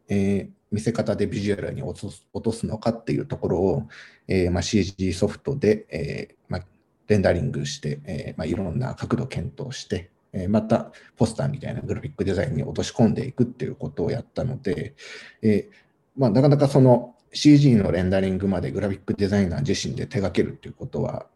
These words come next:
えー、そんなに事例としてはないのかなということで、えー、個人的にはちょっと面白いアプローチで仕事できたプロジェクトだったかなと思います。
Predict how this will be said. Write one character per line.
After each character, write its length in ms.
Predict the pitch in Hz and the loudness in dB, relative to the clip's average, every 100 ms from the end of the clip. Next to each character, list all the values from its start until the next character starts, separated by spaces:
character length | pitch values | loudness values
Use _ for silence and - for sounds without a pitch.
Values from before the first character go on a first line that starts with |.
| _ | _
え 200 | 101 92 | -4 -4
ー、 20 | |
そ 120 | 90 127 | 2 4
ん 20 | |
な 100 | 120 | 8
に 220 | 117 110 | 8 6
事 120 | 95 | 2
例 120 | 98 | 0
と 120 | 92 87 | 0 -4
し 80 | |
て 80 | - | -4
は 80 | - | -4
な 120 | - | -2
い 80 | - | -4
の 80 | 135 | -6
か 140 | - | -6
な 200 | - - | -4 -4
と 120 | - | -6
い 20 | - | -10
う 60 | |
こ 120 | - | -10
と 140 | - 76 | -10 -8
で、 200 | - - | -8 -10
え 80 | - - | -12 -12
ー、 40 | |
個 120 | - | -2
人 100 | 107 | 2
的 140 | 110 110 | 4 4
に 80 | 101 | 2
は 120 | - | -2
ち 80 | - | -10
ょ 20 | |
っ 40 | - | -8
と 80 | |
面 180 | - 90 | -4 -4
白 180 | 85 - | -2 -4
い 60 | - | -4
ア 60 | 135 | -6
プ 140 | 90 | -4
ロ 80 | 71 | -6
ー 20 | |
チ 160 | - - | -6 -10
で 160 | - | -10
仕 160 | - - | -8 -8
事 220 | - 98 | -4 -6
で 80 | 131 | -6
き 80 | - | -10
た 120 | 139 | -8
プ 120 | - | 0
ロ 80 | 98 | 0
ジ 100 | 139 | 0
ェ 40 | |
ク 100 | - | -10
ト 100 | - | -14
だ 120 | - | -12
っ 40 | - | -12
た 220 | - 80 | -10 -10
か 100 | - | -2
な 220 | 113 113 | -2 0
と 240 | 113 - _ | -4 -12 _
思 160 | - - | -16 -16
い 80 | - | -16
ま 120 | 107 | -18
す。 220 | - _ | -20 _